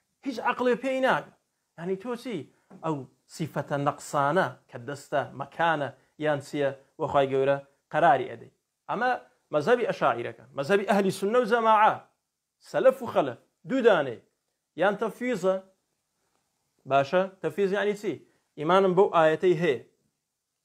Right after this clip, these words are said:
ئەوانە سیفەتی باری تەعالانە، یەد، وەجه، یاخود ساق. بەڵام بە چ مانایەک؟ بەو مانایەی کە باری تەعالا ئەیزانی.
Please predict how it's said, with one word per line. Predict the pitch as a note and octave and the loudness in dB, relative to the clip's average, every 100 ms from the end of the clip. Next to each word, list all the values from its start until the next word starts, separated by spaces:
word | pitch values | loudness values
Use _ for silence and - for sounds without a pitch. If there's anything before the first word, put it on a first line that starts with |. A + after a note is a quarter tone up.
| _ _ _ _ _ _ _ - | _ _ _ _ _ _ _ -4
ئەوانە | C#3+ D3+ F#3 F3+ | 0 2 0 -2
سیفەتی | E3 G#3+ F#3 D3 | -4 -4 0 4
باری | C3+ C3 | 4 2
تەعالانە، | C3 A#2+ A#2+ A#2 A2 _ _ C3+ | -2 -2 -4 -6 -12 _ _ -2
یەد، | D3+ C3 - _ B2+ | -2 -2 -8 _ -6
وەجه، | C#3 C#3 C#3 A#2+ _ _ _ _ _ _ | -4 -2 -4 -6 _ _ _ _ _ _
یاخود | C3 C3 B2+ C3 | -6 -6 -4 -6
ساق. | C3 - D#3 C#3 - _ _ _ _ _ _ _ _ - | -6 2 4 4 -2 _ _ _ _ _ _ _ _ -2
بەڵام | D3 F#3+ G3+ | 2 4 4
بە | G#3+ | 0
چ | D#4 B3+ | 0 2
مانایەک؟ | G3 F3 E3 F#3+ F#3 _ _ C3+ | 2 2 2 0 -4 _ _ 0
بەو | D#3+ A#3+ A3+ | 2 4 2
مانایەی | G#3 G3 F#3+ G3 A3+ - | 0 2 2 2 2 -2
کە | E3+ | 0
باری | G#3 G#3+ F#3 | 2 2 0
تەعالا | D3 D#3 B3 F#3+ | 2 4 4 2
ئەیزانی. | D3+ C3 A#2+ C3 | -4 -8 -16 -20